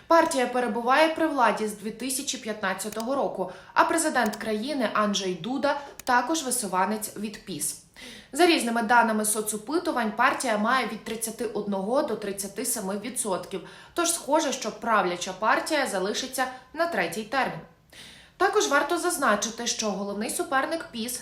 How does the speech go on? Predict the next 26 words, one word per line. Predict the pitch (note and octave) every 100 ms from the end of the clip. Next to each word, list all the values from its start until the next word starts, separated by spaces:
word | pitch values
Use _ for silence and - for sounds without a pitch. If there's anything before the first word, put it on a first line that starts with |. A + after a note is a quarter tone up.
| -
центристська | - G#3 G#3+ B3 - D#4+
громадянська | D4+ G#3 F#3+ F#3+ G3 A#3
коаліція. | A#3 B3+ C#4+ C4 F3+ F#3 D#3 - - - -
Її | D#4 C#4+
очолює | A3 A3+ - D#4+ D4+ E4 D4+
екс-прем'єр | - A#3 - A3 G#3+ A3+ C#4+ D4
та | G#3+
колишній | - B3+ A#3 G3 G3
голова | F#3 G3+ G3+
Європейської | F3 F3+ F#3 F#3 F3 - F#3 F3+
ради | G#3+ B3+ C#4+ - -
Дональд | G3 G#3 G#3 G#3 G#3 - - -
Туск. | B3 - - - _ - -
Середній | - E4 D4+ G#3+ G#3+
рейтинг — | G#3+ C4+ - - - -
тридцять | G3+ F#3+ G#3 -
відсотків. | G#3+ B3+ G#3 - - - _ _ _ _
До | - -
парламенту, | E4 F4 E4+ D4+ C4
скоріш | - B3+ C#4+ D#4
за | -
все, | B3 - D#4
пройдуть | E4 A#3+ A3 C#4+ D4
ще | - - B3
три | C4 C4
партії. | B3+ C#4 B3+ G#3+ - G3 G3